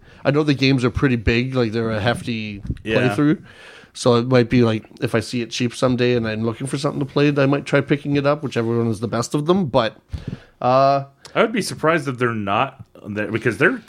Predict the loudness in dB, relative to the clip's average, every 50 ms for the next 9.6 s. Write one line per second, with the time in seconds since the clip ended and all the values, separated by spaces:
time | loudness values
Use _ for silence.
0 | -4 -2 -2 -2 -2 -4 -4 0 0 0 2 0 0 -2 -4 -8 -8 -8 -8 -8
1 | -8 -6 -6 -6 -4 -2 -2 0 0 0 0 0 0 0 0 0 -2 -4 -4 -6
2 | -8 -8 -8 -8 -8 -10 -12 -14 -14 -8 -4 -2 0 0 0 0 -2 -6 -8 -8
3 | -10 -10 -12 -10 -4 -2 -2 -2 -2 -2 -4 -4 -4 -2 -2 -2 -2 -2 -2 -2
4 | -2 -2 0 0 0 0 0 0 0 0 -2 -2 0 0 0 2 2 0 0 0
5 | -2 -4 -4 -4 -6 -6 -2 0 0 0 0 -2 -2 -4 -4 -4 -2 0 2 2
6 | 4 4 2 2 0 0 -2 -6 -16 -10 -2 2 2 2 2 0 -2 -6 -6 -4
7 | -4 -4 -4 -6 -6 -6 -8 -8 -6 -4 -2 -2 -2 -2 -4 -6 -8 -10 -14 _
8 | -10 -4 -2 2 2 4 4 4 2 0 0 0 0 0 -2 -2 -6 -6 -6 -10
9 | -18 -20 -18 -14 -10 -6 -4 -4 -4 -4 -6 -10